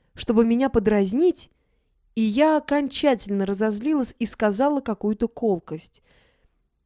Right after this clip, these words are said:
Несмотря на то, что я на целый год была старше Серёжи,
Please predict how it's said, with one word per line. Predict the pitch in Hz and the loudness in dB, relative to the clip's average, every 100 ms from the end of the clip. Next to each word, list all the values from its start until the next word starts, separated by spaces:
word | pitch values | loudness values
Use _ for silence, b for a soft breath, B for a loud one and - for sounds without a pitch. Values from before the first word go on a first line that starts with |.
| _ | _
Несмотря | 214 226 233 254 262 254 240 | -4 -4 0 0 2 0 0
на | 233 | -2
то, | 240 214 185 | -4 -4 -6
что | - 214 | -4 -2
я | 214 220 B B B B | -2 -4 B B B B
на | 220 240 | -2 0
целый | 240 - 302 302 | 0 -4 -2 -2
год | 247 294 220 | 0 -2 0
была | 185 202 202 | -2 -2 -4
старше | - 233 190 - 190 | -6 -6 -6 -8 -10
Серёжи, | - 247 330 311 190 170 | -4 0 2 2 -2 -8